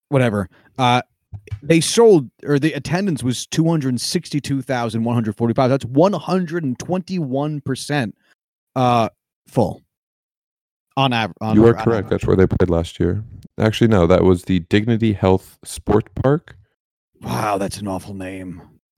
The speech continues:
Speaker 2: Formerly the StubHub Center.
Speaker 1: Okay. Yeah, so Chargers lead this list, um, with an asterisk,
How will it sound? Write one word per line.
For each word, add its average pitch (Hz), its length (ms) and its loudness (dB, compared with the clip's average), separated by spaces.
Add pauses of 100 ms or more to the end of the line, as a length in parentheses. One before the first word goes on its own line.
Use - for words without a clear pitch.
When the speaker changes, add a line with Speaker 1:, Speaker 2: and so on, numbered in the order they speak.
Speaker 2:
Formerly 107 600 4
the 95 100 2
StubHub 85 640 -4
Center. - 420 -8 (480)
Speaker 1:
Okay. 104 380 -4 (720)
Yeah, 110 220 -2
so 180 400 2 (360)
Chargers 233 400 4
lead 196 140 6
this 170 200 2
list, 143 500 -2 (160)
um, 120 420 -4
with 165 520 -6
an 135 140 -10
asterisk, 123 600 -6